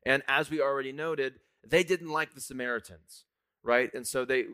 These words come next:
they can't be relied upon to be a hundred percent accurate about what the Samaritans are, who the Samaritans are,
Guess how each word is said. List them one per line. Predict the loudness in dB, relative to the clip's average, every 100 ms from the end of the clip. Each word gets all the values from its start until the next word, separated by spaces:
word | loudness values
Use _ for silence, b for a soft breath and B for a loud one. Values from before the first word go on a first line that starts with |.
| -2
they | -2
can't | -2 -4 -4
be | -6
relied | 2 4 4
upon | 0 -4 -6
to |
be | -6 -10 -12 -12
a | -12
hundred | -6 -4 -4 -6
percent | -8 -8 -6
accurate | -4 -4 -6 -10
about | -4 -2 -2 -6 _ _ -6
what | -6
the | -4
Samaritans | -12 -10 -8 -8 -8 -18 -18 -20 -10
are, | -8 -8 -10
who | -12 -12
the | -14
Samaritans | -14 -14 -16 -18 -20 -20 -20 -12
are, | -12 -12